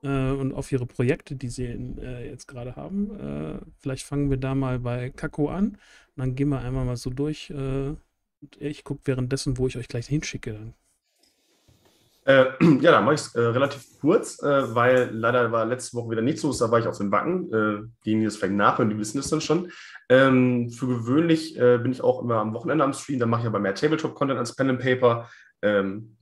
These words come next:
Speaker 2: vielleicht nennt sich das ja auch normal. Das heißt, kommenden Sonntag müsste es dann sein. Wenn alles planmäßig läuft, wäre ich dann wieder online.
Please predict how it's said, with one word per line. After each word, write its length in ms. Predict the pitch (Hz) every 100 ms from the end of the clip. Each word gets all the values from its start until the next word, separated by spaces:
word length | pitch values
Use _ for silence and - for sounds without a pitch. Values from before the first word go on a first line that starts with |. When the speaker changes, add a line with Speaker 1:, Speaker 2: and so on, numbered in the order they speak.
| _
Speaker 2:
vielleicht 200 | - 101
nennt 140 | 107
sich 100 | 101
das 140 | 95 -
ja 60 |
auch 60 | 104
normal. 320 | 101 95 127
Das 180 | 120 -
heißt, 320 | 120 120 -
kommenden 1120 | - 147 165 175 170 147 120 127 131 139 127
Sonntag 420 | 123 170 208 85 95
müsste 240 | 98 101
es 80 | -
dann 180 | 95 95
sein. 400 | 92 104 139 - - _
Wenn 140 | 165 -
alles 260 | 143 -
planmäßig 400 | 135 127 117 117
läuft, 240 | 120 113 113
wäre 180 | 113
ich 100 | 113
dann 120 | 113 104
wieder 220 | 98 -
online. 460 | 95 87 82 90